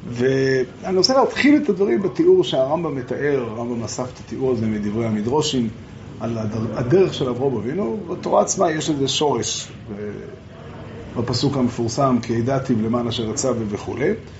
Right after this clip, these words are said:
אז הרמב"ם מתאר איך ה-, הוא מתחיל את התיאור בזה שאיך, אה, אמונת הייחוד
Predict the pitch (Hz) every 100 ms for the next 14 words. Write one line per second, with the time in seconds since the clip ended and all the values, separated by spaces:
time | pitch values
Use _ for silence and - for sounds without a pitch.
0 | - - - - - 120 113 165 247 226
1 | - 170 214 185 185 170 185 151 120 117
2 | 113 185 170 160 151 143 135 113 117 113
3 | 107 117 - 123 113 110 104 101 101 95
4 | 92 104 107 117 117 120 - 120 117